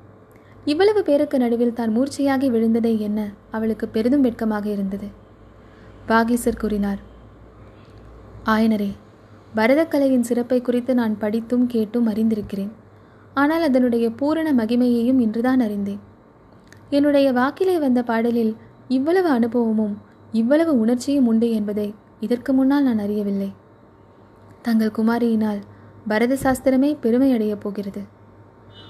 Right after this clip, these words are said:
உண்மையாகவே அது தெய்வ கலையாகப் போகிறது.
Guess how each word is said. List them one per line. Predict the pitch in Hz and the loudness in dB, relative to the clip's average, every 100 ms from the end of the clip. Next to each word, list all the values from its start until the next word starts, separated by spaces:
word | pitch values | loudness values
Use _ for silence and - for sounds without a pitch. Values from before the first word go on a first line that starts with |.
| - - | -6 0
உண்மையாகவே | 294 330 320 311 311 349 | 2 2 2 2 0 0
அது | 285 226 | 0 2
தெய்வ | 214 247 294 | 2 2 0
கலையாகப் | 294 226 240 233 226 | -2 -2 0 0 -2
போகிறது. | 208 202 202 196 | -4 -4 -6 -6